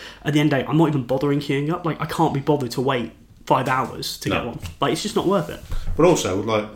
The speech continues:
Speaker 2: I, as much as I like having, like, latest consoles
Speaker 1: Yeah.
Speaker 2: and stuff,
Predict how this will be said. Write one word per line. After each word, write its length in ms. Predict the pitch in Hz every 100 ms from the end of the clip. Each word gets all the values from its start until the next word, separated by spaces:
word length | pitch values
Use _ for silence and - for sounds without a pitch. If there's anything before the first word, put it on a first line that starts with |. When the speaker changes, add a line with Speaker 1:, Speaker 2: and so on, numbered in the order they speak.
| - - - - -
Speaker 2:
I, 60 |
as 300 | 143 143 156
much 220 | 147 156 -
as 60 | 131
I 100 | 120
like 200 | 113 113
having, 460 | 113 107 104 92 -
like, 200 | 98 101
latest 280 | 95 -
consoles 360 | - 104 - - - -
Speaker 1:
Yeah. 60 |
Speaker 2:
and 80 |
stuff, 40 | 78